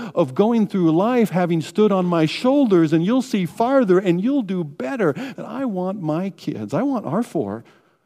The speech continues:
to benefit from my mistakes, not to repeat them, but to be able to go farther as a result of it.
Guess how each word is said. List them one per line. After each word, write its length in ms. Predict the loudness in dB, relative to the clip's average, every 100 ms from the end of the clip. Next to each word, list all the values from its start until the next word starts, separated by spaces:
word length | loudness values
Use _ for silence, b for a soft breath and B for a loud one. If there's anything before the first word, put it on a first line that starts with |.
| b -4
to 80 |
benefit 580 | 0 6 6 6 4 -2
from 160 | -2 -2
my 240 | 0 0
mistakes, 680 | 0 -2 -2 -2 -2 -4 -8 B B
not 220 | -2 -2
to 100 | -2
repeat 440 | -2 2 6 6 4
them, 260 | -4 -6 -14 -18 B
but 140 | -4
to 40 | 0
be 60 |
able 80 | 0
to 80 | 2
go 160 | 0
farther 580 | -4 -8 -6 -4 -2 -2
as 200 | -2 -6
a 60 | -6
result 420 | -8 -8 -8 -10
of 120 | -14
it. 220 | -14 -18